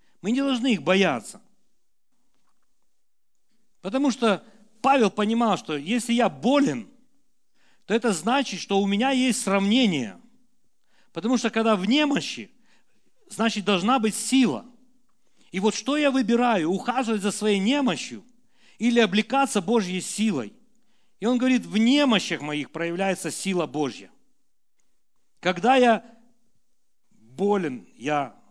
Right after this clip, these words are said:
силен". И поэтому Павел говорит, я тружусь и подвязаюсь его силой, которая действует во мне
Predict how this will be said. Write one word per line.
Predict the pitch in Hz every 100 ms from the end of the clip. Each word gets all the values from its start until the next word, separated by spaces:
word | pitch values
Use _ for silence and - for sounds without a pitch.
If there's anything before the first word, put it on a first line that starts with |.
| - -
силен". | - 135 131 101 - - _ _ _ _ _ _ _ _ _ - _ _ _ _ _ _ _
И | - 147
поэтому | 196 233 233 180 135 104 - - _ _ _ _
Павел | 175 185
говорит, | 175 185 180 -
я | 123 151 185
тружусь | 175 185 151 226 180 - - - _
и | 160
подвязаюсь | 165 143 156 151 160 196 -
его | 151 156 202
силой, | 208 - 196 160 113 85 - _ - -
которая | 160 185 156
действует | 135 175 233 196 165 139
во | 113 147
мне | 165 156 139 92